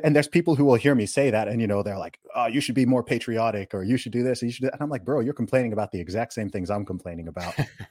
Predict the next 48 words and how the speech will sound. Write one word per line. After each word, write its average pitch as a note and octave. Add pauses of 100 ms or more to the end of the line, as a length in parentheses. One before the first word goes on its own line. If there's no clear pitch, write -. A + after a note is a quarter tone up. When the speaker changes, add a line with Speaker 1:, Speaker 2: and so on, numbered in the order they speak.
Speaker 1:
The A2
only A#2+
difference A#2
with G#2+
me A2
is G2+
I G2
was F#2+
like, F#2+
"You G2+
know F#2+
what? G#2 (520)
Let G#2+
me, G2 (300)
let G2+
me, G2+
let G#2
me G2
make F#2+
that F#2+
move." G2+
And F2+
so G2+ (500)
I B2
just C3+
think C3+
that A#2
in G2
itself G#2
is F#2+
sort G2+
of F2+
revealing F#2 (100)
and F2+
a F#2
very G2
interesting F#2 (920)
thing A2
that F2
kinda G2
shows F#2+
where F#2
we F#2
are. D#2 (400)
Speaker 2:
Yeah, G#2
well, G2
I'll, G2
I'll, G2